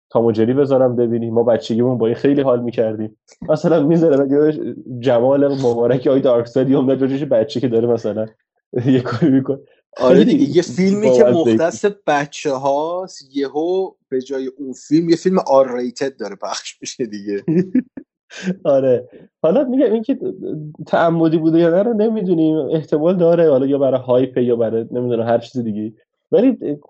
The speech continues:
Speaker 1: کلاً حرکت باحالی بوده به نظرم. در، من تشکر می‌کنم از عزیزان مسئولین اچ تی ام ایکس.
Speaker 2: <laughs>
Speaker 1: باب شوخی رو
Speaker 2: از
Speaker 1: وا کردن.
Speaker 2: اتاق رژی ممنونیم واقعاً.
Speaker 1: <laughs> آره خیلی باحال بود، خیلی باحال بود به نظر من.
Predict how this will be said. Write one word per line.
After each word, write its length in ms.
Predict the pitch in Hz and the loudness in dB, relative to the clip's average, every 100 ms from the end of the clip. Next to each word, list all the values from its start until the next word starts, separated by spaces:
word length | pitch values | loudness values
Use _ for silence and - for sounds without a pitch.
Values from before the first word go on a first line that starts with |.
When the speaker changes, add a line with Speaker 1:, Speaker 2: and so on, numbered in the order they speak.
| - | -8
Speaker 1:
کلاً 300 | - 160 190 | 0 4 4
حرکت 440 | 196 180 151 180 202 | 2 2 2 0 0
باحالی 420 | 185 139 147 165 | 2 2 4 2
بوده 380 | 143 123 120 113 | 2 2 2 2
به 140 | 110 | 0
نظرم. 380 | 110 107 107 107 | -2 -4 -4 0
در، 200 | 113 123 | 2 2
من 100 | 131 | 0
تشکر 540 | 135 120 120 110 120 127 | 0 0 0 0 -2 -2
می‌کنم 240 | 123 117 | 0 2
از 160 | 113 107 | 2 2
عزیزان 420 | 113 107 107 110 | 0 -2 -4 -2
مسئولین 540 | 117 117 - 123 123 | 0 0 0 -2 0
اچ 200 | 123 117 - | 0 2 2
تی 60 | 117 | 4
ام 140 | 107 | 4
ایکس. 260 | 123 - - 196 196 - 185 - | 4 4 2 -2 -4 -8 -10 -4
Speaker 2:
<laughs> 560 | 120 120 120 - 117 117 | -4 -4 -8 -16 -8 -2
Speaker 1:
باب 260 | 131 143 | 0 0
شوخی 360 | 143 139 123 147 | -2 -2 0 2
رو 100 | 143 | 4
Speaker 2:
از 160 | 143 | 4
Speaker 1:
وا 20 | 156 | 6
کردن. 180 | 156 | 6
Speaker 2:
اتاق 400 | 135 - 190 185 | 6 4 4 4
رژی 520 | 170 156 139 165 185 165 | 2 0 -2 -2 -2 -2
ممنونیم 640 | 160 147 143 147 165 165 147 | 0 0 0 -2 -4 -4 -2
واقعاً. 440 | 131 123 127 226 | 0 0 -2 -4
Speaker 1:
<laughs> 80 | 123 - - _ _ _ _ _ _ _ - - _ _ _ - | -8 -12 -14 _ _ _ _ _ _ _ -20 -20 _ _ _ -2
آره 260 | 139 160 | 0 2
خیلی 300 | 180 170 269 | 2 2 2
باحال 360 | 208 123 110 95 | 2 2 2 0
بود، 160 | 95 - | -6 -6
خیلی 280 | 123 196 | 0 2
باحال 340 | 156 98 110 123 | 2 2 2 0
بود 160 | 147 | 0
به 80 | 117 | 0
نظر 360 | 117 113 117 120 | 2 2 2 2
من. 440 | 123 143 185 185 | 2 0 -4 -8